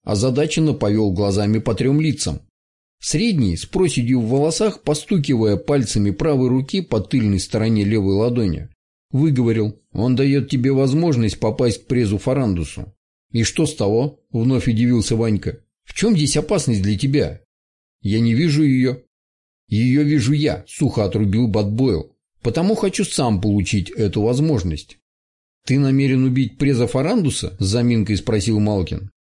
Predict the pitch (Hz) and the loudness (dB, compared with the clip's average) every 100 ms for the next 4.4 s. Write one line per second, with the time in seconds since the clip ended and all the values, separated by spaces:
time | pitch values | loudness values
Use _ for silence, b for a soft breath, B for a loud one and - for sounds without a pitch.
0 | _ _ _ _ _ _ - 95 147 156 | _ _ _ _ _ _ -4 0 0 0
1 | 156 147 175 160 143 - _ _ _ _ | 0 0 0 0 -2 -8 _ _ _ _
2 | - 165 151 147 131 139 143 120 120 - | -2 0 2 2 2 2 0 0 -2 -2
3 | 147 156 120 95 110 104 107 104 78 - | -2 0 0 0 -2 0 0 0 -2 -6
4 | - 92 85 92 | -4 -2 -2 -6